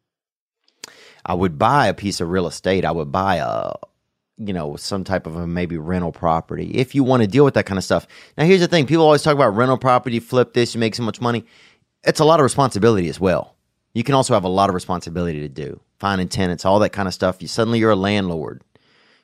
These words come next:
You know, you're not just a rental property owner, you are also a landlord, and that is another job. Um, man, what would I do with that money? Now, if I had four children,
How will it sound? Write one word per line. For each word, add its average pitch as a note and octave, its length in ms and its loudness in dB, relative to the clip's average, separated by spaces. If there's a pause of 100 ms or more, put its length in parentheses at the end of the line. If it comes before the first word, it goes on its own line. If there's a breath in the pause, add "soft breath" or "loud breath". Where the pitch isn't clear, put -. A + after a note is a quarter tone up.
You F2+ 80 -6
know, F#2 60 -2
you're G#2+ 160 0
not A2+ 100 -4
just A#2 160 -6
a G#2+ 60 2
rental G#2 320 0
property G2+ 400 0
owner, G#2+ 120 0
you F#2+ 180 -2
are F#2+ 80 4
also F#2+ 280 2
a - 20 0
landlord, E2+ 840 -6 (120)
and F2+ 100 -8
that F2+ 80 -4
is E2+ 120 -6
another E2+ 240 -4
job. D2+ 560 0 (600 soft breath)
Um, C#3 680 0 (1120 soft breath)
man, - 160 -6
what F#2 160 -4
would - 100 -4
I - 80 -8
do - 140 -8
with - 180 -8
that - 220 -10
money? - 500 -16
Now, G2+ 120 -4
if - 100 -6
I A#2 120 4
had G2 120 0
four G2+ 300 0
children, F2+ 800 2